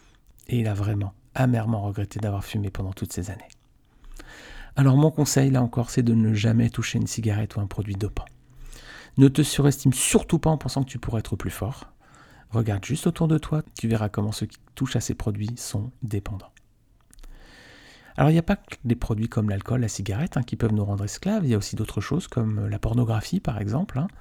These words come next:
et c'est souvent aussi quelque chose qui peut être tentant à l'adolescence. Alors là encore, éloigne-toi de cela pour deux raisons. Premièrement, tu risques vraiment d'en devenir esclave et c'est le cas de beaucoup de jeunes aujourd'hui.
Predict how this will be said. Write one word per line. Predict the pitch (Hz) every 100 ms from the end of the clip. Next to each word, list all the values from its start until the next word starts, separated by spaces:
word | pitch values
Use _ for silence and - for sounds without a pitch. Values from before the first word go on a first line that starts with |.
| - - -
et | -
c'est | -
souvent | - 123 131
aussi | 156 -
quelque | - 110 -
chose | - 139
qui | 117
peut | 120
être | 110
tentant | - 113 131
à |
l'adolescence. | 123 113 107 - 175 - - - _ _ _ _ - - -
Alors | 107 87
là | 110
encore, | 135 - 101 160 - - - - -
éloigne-toi | 127 131 123 127 127
de |
cela | 110 - 127
pour | - 101
deux | 92 120
raisons. | 110 98 92 - - _ _ _ _ _ _
Premièrement, | - 170 151 139 135 139
tu | - 123
risques | 127 -
vraiment | 110 110 123
d'en | 120 113
devenir | 110 107 101
esclave | 98 123 131
et | 131
c'est | -
le | 95
cas | 117
de | 107
beaucoup | 101 117 110
de |
jeunes | 107 110
aujourd'hui. | 104 95 - -